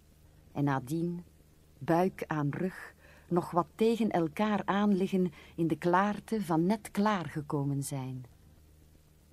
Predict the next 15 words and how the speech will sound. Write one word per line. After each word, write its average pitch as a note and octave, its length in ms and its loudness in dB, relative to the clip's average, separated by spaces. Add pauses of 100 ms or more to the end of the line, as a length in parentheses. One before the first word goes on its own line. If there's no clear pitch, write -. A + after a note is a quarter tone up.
(520)
Buiten F#3 460 6
ligt F3 220 2
alles F3 320 4
helder F3+ 380 2
vastgevroren. C#3+ 1000 -4 (1200)
Een E3+ 160 2
klare A3 420 6
vriesochtend G#3 800 2
is F#3 120 2
altijd F#3+ 360 4
klaarder F3 560 4
dan E3 200 4
een E3 140 4
klare E3 380 2
zomerochtend. C#3+ 1080 -4